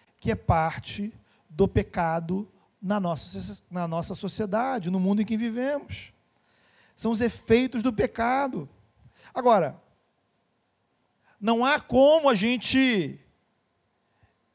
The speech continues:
viver um outro mundo até a vinda de Jesus. Este é o mundo em que nós somos chamados a servir a Deus. E aí, meu querido, compreenda bem isso.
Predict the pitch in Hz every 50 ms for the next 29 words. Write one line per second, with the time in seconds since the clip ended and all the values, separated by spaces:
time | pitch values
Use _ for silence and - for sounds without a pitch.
0 | _ _ _ _ _ _ _ 262 202 151 170 262 254 208 185 175 220 240 262 285
1 | 294 311 320 262 226 - 254 247 254 262 277 269 277 294 269 254 254 254 277 294
2 | 302 294 294 302 - - 269 196 - 247 277 285 240 208 233 262 277 269 240 294
3 | 277 285 302 254 294 339 370 349 - - - - - - _ _ _ _ _ _
4 | _ _ _ _ _ _ _ _ - - - - - 247 277 311 339 370 392 349
5 | - - - 294 285 285 277 254 254 269 311 330 320 311 277 - 285 262 240 254
6 | 277 262 - - 277 285 226 - 277 269 247 247 262 285 277 254 277 254 - 302
7 | 262 247 254 285 294 302 285 294 285 294 311 320 320 453 - - - - _ _
8 | _ _ _ _ _ _ _ _ _ _ - 240 254 240 226 233 262 294 294 269
9 | 240 208 - 208 170 151 147 160 - 208 214 220 226 220 220 247 262 262 254 262
10 | 262 262 254 254 214 - - - - -